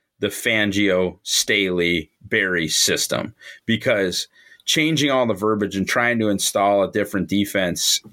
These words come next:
I, I just, like, I think they could play single high, I, I think. Like,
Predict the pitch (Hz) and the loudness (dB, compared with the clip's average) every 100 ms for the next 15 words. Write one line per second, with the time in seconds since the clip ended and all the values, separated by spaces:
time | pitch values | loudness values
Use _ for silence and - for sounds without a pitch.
0 | - 95 - 95 98 113 - - - 151 | -4 -4 0 -2 0 0 0 -4 -8 _
1 | _ _ _ _ _ - - - - - | _ _ _ _ _ -20 -20 -20 -20 -4
2 | 120 156 240 175 113 135 123 82 104 151 | -2 0 -2 -2 0 0 0 -2 0 0
3 | - 120 95 78 78 76 101 117 - _ | 2 0 0 0 0 0 -2 -4 -10 _
4 | _ _ - - - - - - 85 101 | _ _ -16 -16 -8 -6 -4 -4 -4 -4
5 | - | -6